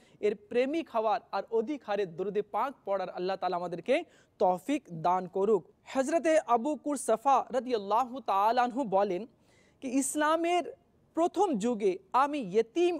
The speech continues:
অবস্থায় আমার মা ও খালার কাছে ছিলাম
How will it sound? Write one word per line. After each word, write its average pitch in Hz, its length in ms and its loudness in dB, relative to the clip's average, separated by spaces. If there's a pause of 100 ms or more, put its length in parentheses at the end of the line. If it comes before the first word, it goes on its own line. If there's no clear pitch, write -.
অবস্থায় 233 760 2
আমার 220 380 0
মা 202 540 0 (220)
ও 330 140 4 (120)
খালার 226 520 2 (1040)
কাছে 254 280 0
ছিলাম 165 420 -6